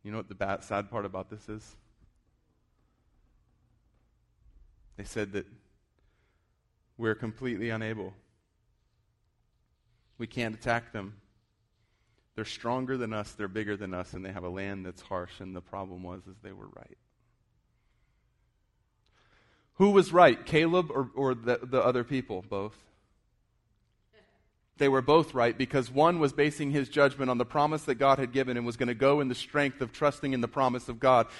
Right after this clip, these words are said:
The other was going, looking at it in the strength of themselves and their own military abilities and their own physical abilities, and they were gonna go in that power, and they would have been weak, and they would have been defeated, and they would have never accomplished what God told them to. They were both right.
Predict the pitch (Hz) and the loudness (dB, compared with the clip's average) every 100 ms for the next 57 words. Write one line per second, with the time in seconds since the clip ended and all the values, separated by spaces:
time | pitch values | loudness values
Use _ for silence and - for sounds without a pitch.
0 | - 135 147 156 135 131 139 131 127 139 | -4 4 6 6 4 0 2 2 2 0
1 | 135 135 131 127 120 127 117 - 135 131 | 0 -2 0 0 0 -2 -2 -4 -4 -2
2 | 131 117 120 - 143 127 120 113 113 123 | -4 -6 -6 0 2 4 2 -4 -2 -2
3 | 131 131 127 135 123 123 117 123 120 113 | 0 0 -2 -2 -2 -2 -2 -2 -2 -4
4 | 110 107 110 123 120 131 120 110 107 107 | -6 -4 -2 -2 -2 -2 -2 -4 -6 -2
5 | 123 110 101 101 - - 107 107 113 113 | -2 0 -4 -8 -14 -8 -4 0 0 0
6 | 113 113 110 110 107 113 117 - - 110 | -2 -4 -2 -2 0 0 -2 -4 -6 -2
7 | 92 92 - - 104 98 104 101 101 98 | -2 -2 -8 -10 -6 -2 -2 -2 -6 -6
8 | 101 98 95 107 - 107 95 90 90 92 | -8 -8 -8 -8 -8 -10 -8 -8 -8 -8
9 | 90 95 - 104 87 87 90 90 92 101 | -10 -12 -10 -10 -10 -12 -12 -12 -12 -8
10 | 98 95 95 107 90 82 - - 95 92 | -8 -8 -8 -8 -8 -10 -16 -14 -12 -12
11 | - 92 76 85 - 85 98 95 90 101 | -12 -14 -12 -16 -12 -10 -10 -10 -10 -12
12 | 104 98 92 | -10 -12 -12